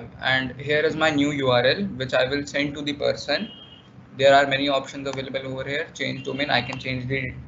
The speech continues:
domain also. There are many domains like Learn Coding, Shopify, Free gifts card dot co, Join My Site, and many others. Uh, if I want to mo-, uh, look more legit, I will just go to learn coding dot co. I can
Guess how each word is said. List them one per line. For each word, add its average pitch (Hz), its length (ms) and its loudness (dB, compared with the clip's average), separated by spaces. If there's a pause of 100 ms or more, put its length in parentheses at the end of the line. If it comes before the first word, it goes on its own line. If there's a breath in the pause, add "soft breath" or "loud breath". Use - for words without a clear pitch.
(140)
domain 127 300 -2
also. 143 560 -4 (300)
There 131 160 6
are 123 140 4
many 123 220 0
domains 123 420 0
like 120 360 0 (160)
Learn 123 400 2
Coding, 123 420 0
Shopify, 120 760 0
Free 123 260 -2
gifts 120 380 -2
card 120 440 4
dot 117 280 -2
co, 127 300 -4 (480 loud breath)
Join 127 300 4
My 123 140 2
Site, 123 380 2 (360)
and 113 300 -2 (140)
many 120 280 2
others. 143 420 2 (880)
Uh, 127 460 2 (640 loud breath)
if 147 160 2
I 156 140 8
want 156 280 0 (200)
to 156 160 -4
mo-, 139 340 -2
uh, 135 140 0
look 131 440 -2
more 131 300 2
legit, 131 380 2
I 123 80 6
will 123 160 0
just 120 340 -4
go 120 140 -4
to 127 80 -6
learn 123 340 2
coding 123 300 0
dot 117 300 0
co. 160 300 2
I 123 180 2
can 117 440 -4